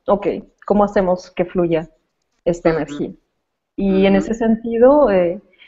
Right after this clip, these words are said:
Speaker 1: la propuesta de Miranda Gray es muy linda porque es un, es un despertar, es como ir a hacerle cosquillitas a nuestro útero, a decirle, "Acuérdate quién eres". Am,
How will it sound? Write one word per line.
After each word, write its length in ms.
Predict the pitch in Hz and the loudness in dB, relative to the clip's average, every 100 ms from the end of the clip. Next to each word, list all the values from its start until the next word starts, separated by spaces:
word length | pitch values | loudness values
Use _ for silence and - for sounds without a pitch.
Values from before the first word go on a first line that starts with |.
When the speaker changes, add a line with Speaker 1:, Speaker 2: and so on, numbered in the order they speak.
| _ _ | _ _
Speaker 1:
la 280 | 190 180 170 | 0 2 2
propuesta 400 | 190 185 180 202 | 0 -2 0 0
de 60 | |
Miranda 420 | 208 196 190 196 190 | 0 -2 -2 -2 -2
Gray 220 | 202 214 | 0 0
es 140 | 208 | 0
muy 140 | 196 190 | -2 -2
linda 260 | 202 233 | -2 -2
porque 440 | 240 190 - 180 180 | -2 -6 -6 -4 -4
es 180 | 180 196 | -4 -6
un, 400 | 190 190 190 190 _ _ _ _ _ _ _ | -2 -2 -4 -8 _ _ _ _ _ _ _
es 140 | 202 | -2
un 100 | 208 190 | 2 4
despertar, 680 | 190 - 185 185 196 214 | 4 2 0 2 4 4
es 120 | 208 208 | 4 0
como 260 | 196 196 | 0 2
ir 180 | 190 185 | 4 2
a 40 | |
hacerle 280 | 196 196 185 | 0 0 -2
cosquillitas 680 | 202 196 - 190 196 196 202 | -2 -6 -6 -6 -6 -6 -4
a 60 | 196 | -2
nuestro 440 | 185 180 - 175 | -2 -6 -4 -2
útero, 300 | 185 208 190 | -2 0 2
a 60 | 180 | 4
decirle, 680 | 180 - 196 190 190 196 - - | 2 -2 -2 0 -2 -2 -8 -6
"Acuérdate 520 | 180 190 202 214 220 | -2 2 2 2 0
quién 220 | 220 180 | -2 0
eres". 420 | 175 208 202 - _ - | 0 0 -4 -8 _ -8
Am, 520 | 180 180 170 170 175 | -4 -2 -2 -6 -10